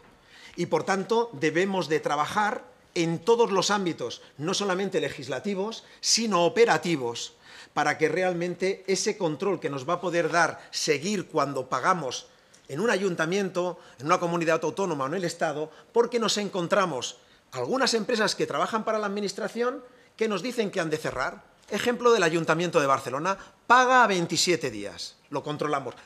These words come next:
reales. Porque hay muchos ayuntamientos que lo que hacen es que ponen la factura en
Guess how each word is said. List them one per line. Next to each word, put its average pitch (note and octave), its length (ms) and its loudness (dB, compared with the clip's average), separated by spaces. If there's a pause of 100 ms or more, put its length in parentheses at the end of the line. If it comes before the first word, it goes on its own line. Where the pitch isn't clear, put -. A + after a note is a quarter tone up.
reales. D3 840 2 (1040)
Porque D3+ 260 2
hay G#3+ 100 4
muchos A3 400 2
ayuntamientos A#3+ 840 2
que A#3+ 480 0 (320)
lo C3+ 160 0
que D3+ 140 0
hacen A3+ 280 2
es F#3+ 140 2
que D3+ 460 0 (180)
ponen G#3 260 4
la G3+ 80 6
factura G3+ 720 2
en C3 260 -4